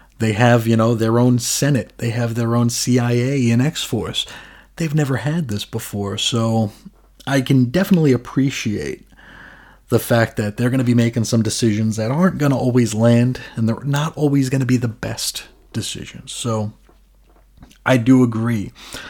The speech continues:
Um, and that's something I never really considered before your message, that these, uh, these goof-ups, or maybe not so much goof-ups, but these just, uh, more controversial decisions,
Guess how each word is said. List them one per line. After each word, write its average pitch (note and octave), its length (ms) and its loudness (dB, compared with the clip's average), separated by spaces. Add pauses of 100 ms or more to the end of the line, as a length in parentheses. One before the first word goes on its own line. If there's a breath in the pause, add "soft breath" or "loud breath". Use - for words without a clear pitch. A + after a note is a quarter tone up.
(300 loud breath)
Um, A2+ 240 4
and C3+ 100 4
that's D3 140 4
something D3 260 4
I A#2+ 80 4
never B2 260 4
really A2 220 2
considered G#2 600 0
before A2 320 -4
your G#2 140 -4
message, A2 480 -4
that G#2 260 -8 (1040 soft breath)
these, C#3 480 0
uh, C3+ 320 0
these D#3 260 2
goof-ups, - 640 0
or A#2+ 100 0
maybe G3+ 300 4
not E3 160 0
so D3+ 100 6
much A2+ 240 2
goof-ups, B2 480 0
but - 220 -8
these D3+ 320 0
just, C3 400 0
uh, B2 360 2 (1700 loud breath)
more E3+ 180 6
controversial B2+ 800 2
decisions, D#3 1040 -2